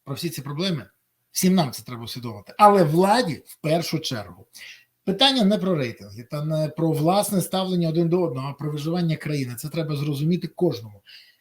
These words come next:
Якщо ми зараз і далі будемо виключно спостерігати і нічого не робити, ну, скажу так, е,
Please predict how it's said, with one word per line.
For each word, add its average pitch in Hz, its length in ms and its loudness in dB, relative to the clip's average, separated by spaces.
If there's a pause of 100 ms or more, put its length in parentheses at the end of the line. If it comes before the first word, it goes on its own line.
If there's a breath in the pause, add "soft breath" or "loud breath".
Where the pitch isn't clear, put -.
(160)
Якщо 220 480 2
ми 262 380 8
зараз 165 920 2
і 180 80 0
далі 160 440 4
будемо 175 360 4
виключно 185 420 -2
спостерігати 156 1040 -2 (360 loud breath)
і 147 60 -4
нічого 185 340 0
не 180 120 2
робити, 208 480 -2
ну, 240 420 2
скажу 269 360 -2
так, 165 360 2
е, 156 600 -2